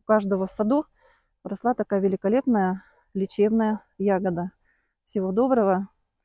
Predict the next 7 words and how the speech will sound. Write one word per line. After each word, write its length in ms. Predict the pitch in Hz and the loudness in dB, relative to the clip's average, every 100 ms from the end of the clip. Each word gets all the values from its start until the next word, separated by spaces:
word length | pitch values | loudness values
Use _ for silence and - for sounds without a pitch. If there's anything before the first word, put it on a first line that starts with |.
| _ _ _ | _ _ _
хороших 380 | 208 208 - 196 | -4 -4 -4 -6
выходных 460 | 190 190 214 294 - - _ _ _ _ _ _ _ _ _ _ | -4 -2 0 0 -2 -12 _ _ _ _ _ _ _ _ _ _
и 140 | 208 202 | -6 -4
с 80 | 220 | -4
наступающим 800 | 214 226 240 214 208 208 185 - | -4 -2 2 2 2 -2 -4 -2
медовым 360 | 202 190 196 185 | -2 0 -2 -2
спасом. 540 | - 294 - 233 | 2 2 4 -2